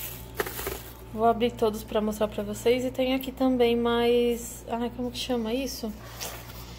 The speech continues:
É, teaspoon. É tipo a colher pequenininha, sabe? Aquela, a menor. Deixa eu ver aqui. Mas ela tem o cabo,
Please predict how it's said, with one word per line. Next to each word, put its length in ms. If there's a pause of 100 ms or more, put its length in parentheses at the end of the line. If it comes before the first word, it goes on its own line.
(560)
É, 280
teaspoon. 520 (240)
É 220
tipo 240
a 220
colher 260
pequenininha, 600
sabe? 440
Aquela, 280 (600)
a 100
menor. 480 (840)
Deixa 160
eu 40
ver 120
aqui. 180 (1300)
Mas 180
ela 180
tem 220
o 60
cabo, 340